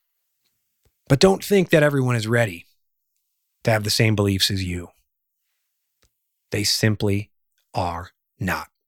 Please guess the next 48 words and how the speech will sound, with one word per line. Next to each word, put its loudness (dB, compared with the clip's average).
Now, 4
the 4
other 0
topic 0
I 2
wanted -2
to -8
talk 0
about 0
is 0
an -4
article 0
that -4
we 0
have -2
up 0
on 0
freedom 2
media 2
network -2
dot 0
com -2
right 0
now. -2
It's 4
about 4
a -4
funny-looking 0
mushroom 0
called -2
lion's 0
mane. 0
Now, -2
the 2
reason 2
I 0
bring 2
this 2
up 0
is 0
I 0
know 2
this -4
is -6
the 2
time 0
of 2
year -2